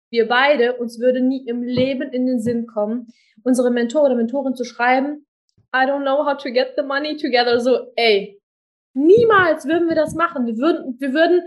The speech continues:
uns einen Kredit aufnehmen, wir würden uns auf die St-, keine Ahnung was, wir würden alles machen, nur nicht einfach nur random schreiben, „Äh, Schwester, ich weiß nicht so ganz genau, wie ich das Geld zusammenbekommen kann.“ Und ich, ich bekriege das mit bei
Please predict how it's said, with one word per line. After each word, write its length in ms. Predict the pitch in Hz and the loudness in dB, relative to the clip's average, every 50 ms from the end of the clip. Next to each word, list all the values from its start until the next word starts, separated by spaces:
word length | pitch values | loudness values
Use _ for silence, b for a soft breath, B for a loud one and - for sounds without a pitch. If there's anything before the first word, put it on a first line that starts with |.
| B B B _ | B B B _
uns 240 | 247 294 330 320 - | -2 -2 -2 0 0
einen 100 | 320 294 | -2 -4
Kredit 400 | 311 - 311 240 302 349 349 - | -2 0 2 4 4 4 4 4
aufnehmen, 460 | 349 370 370 370 - 381 381 392 359 330 | 2 2 2 0 0 -2 0 0 0 0
wir 140 | 311 254 | -2 -2
würden 380 | 277 320 330 320 320 - 262 233 - 262 | -2 0 0 0 0 -2 -6 -10 -6 -4
uns 220 | 285 302 285 - | -2 -2 0 2
auf 120 | 285 - | 2 2
die 100 | - 277 262 | 0 0 -4
St-, 200 | - - - 240 | -8 -10 -12 -6
keine 200 | - 359 392 381 359 392 | -2 0 2 2 4 4
Ahnung 140 | 415 392 302 | 4 4 2
was, 160 | 285 - 254 | 2 0 -2
wir 80 | 240 | -2
würden 180 | 285 330 240 - - | -2 -2 -2 0 0
alles 320 | 294 359 403 453 440 - | 2 2 2 2 0 2
machen, 320 | 349 359 349 349 349 349 339 381 403 - - _ _ _ _ | 2 2 2 2 0 -2 -2 -2 -2 -4 -8 _ _ _ _
nur 240 | - 285 320 381 403 339 | 0 2 4 6 6 6
nicht 280 | 359 392 392 - - | 6 4 2 2 0
einfach 280 | - 285 349 381 403 381 | 2 2 4 4 4 4
nur 120 | 349 330 320 | 4 4 4
random 220 | 311 320 349 349 | 4 4 2 2
schreiben, 220 | - 370 349 339 - - | 0 0 -2 -2 -4 -4
„Äh, 220 | - 269 269 277 285 | -2 0 0 0 0
Schwester, 380 | 285 311 294 320 320 - 302 311 | 0 0 -2 0 2 2 0 0
ich 100 | 294 302 | 2 0
weiß 240 | 285 277 294 - - | -2 -2 -2 -4 -6
nicht 180 | 330 330 - | -8 -6 -4
so 80 | - 427 | -4 -2
ganz 240 | 440 415 392 381 403 | 0 0 0 0 -2
genau, 200 | - 320 302 277 | -4 -4 -2 -2
wie 40 | 302 | -4
ich 80 | 302 | -6
das 120 | 294 269 - | -8 -6 -4
Geld 180 | 294 269 269 | -2 -2 -2
zusammenbekommen 720 | 269 269 269 262 254 262 262 - - 254 254 254 247 247 247 | -2 -2 -2 -2 0 -2 -6 -6 -6 -6 -4 -6 -8 -12 -10
kann.“ 380 | - 262 233 233 233 233 - _ _ _ _ _ _ _ _ _ _ _ _ _ _ _ _ _ _ _ _ - - - _ _ _ | -6 -4 -4 -4 -4 -8 -10 _ _ _ _ _ _ _ _ _ _ _ _ _ _ _ _ _ _ _ _ -18 -18 -18 _ _ _
Und 220 | - 311 302 302 - - | 2 2 2 2 0 -2
ich, 260 | 277 285 - - - - | -2 -2 -2 -4 -8 -10
ich 200 | 254 - - - | -10 -10 -8 -8
bekriege 440 | 254 - - - 339 359 349 359 | -8 -6 0 4 4 6 6 6
das 280 | 339 339 - - - 240 | 4 2 -2 -4 -8 -6
mit 300 | 226 262 339 403 415 415 | -4 -2 0 0 -2 -2
bei 80 | - 440 | 0 0